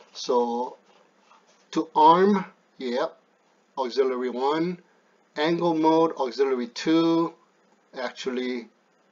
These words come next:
on the bottom of the switch. Now, beeper is on aux three, that's correct. Air mode is on aux two,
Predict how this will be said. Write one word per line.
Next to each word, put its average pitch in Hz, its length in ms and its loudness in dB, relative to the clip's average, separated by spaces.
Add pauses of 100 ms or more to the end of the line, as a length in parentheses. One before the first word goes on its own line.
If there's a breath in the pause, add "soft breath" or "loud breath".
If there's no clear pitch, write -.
(120)
on 123 180 -6
the 117 80 -8
bottom 135 360 0
of 120 100 -6
the 117 80 -12
switch. - 800 -2 (1160)
Now, 120 800 -6 (2500)
beeper 160 580 -2
is 139 160 -4
on 131 380 -4 (100)
aux 139 300 -4
three, 170 540 -2
that's 147 260 -2
correct. 120 720 -10 (580 soft breath)
Air 202 240 6
mode 143 580 0
is 139 300 2
on 123 300 -4
aux 135 220 -4 (260)
two, 190 540 0